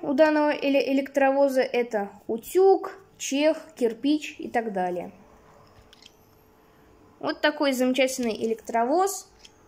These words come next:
Советую вам купить данную модель, покупал я её на Озоне.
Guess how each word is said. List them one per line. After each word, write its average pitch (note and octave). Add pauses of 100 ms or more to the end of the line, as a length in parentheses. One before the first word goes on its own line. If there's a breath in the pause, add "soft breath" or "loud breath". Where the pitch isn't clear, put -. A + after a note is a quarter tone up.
(2750)
Советую C#4+
вам A#3
купить A#3+
данную A3+
модель, E4+
покупал B3
я G#3+
её G#3
на G#3
Озоне. E4+